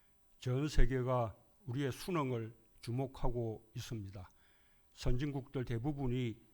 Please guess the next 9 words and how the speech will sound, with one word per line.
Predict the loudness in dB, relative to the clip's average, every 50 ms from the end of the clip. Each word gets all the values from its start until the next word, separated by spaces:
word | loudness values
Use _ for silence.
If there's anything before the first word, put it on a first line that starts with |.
| _ _ _ _ -10
불안한 | -6 -4 -2 0 0 0 -2 -2
방역 | -2 -4 -4 -2 -4 -6 -6
상황 | -4 -4 -4 -4 -4 -6
때문에 | -6 -8 -8 -8 -8 -8 -8 -8 -10 -10 -12 -14 _ _ _ _ _
전국 | -4 -2 -2 -2 -2 -6 -8 -8
단위의 | -8 -6 -4 -4 -2 -2 -2 -2 -2 -4 -6 -10 -14
국가시험을 | -14 -14 -8 -6 -6 -4 -4 -2 -2 -2 -2 -4 -4 -6 -6 -6 -8 -8 -12 -16 -18 -14
취소하거나 | -12 -10 -10 -8 -6 -6 -4 -4 -6 -6 -6 -8 -8 -8 -8 -10 -12 -14 -20 _ _ -6
연기하였습니다. | -4 -4 -4 -4 -4 -4 -4 -4 -6 -8 -8 -10 -12 -14 -14 -14 -16 -16 -18 -18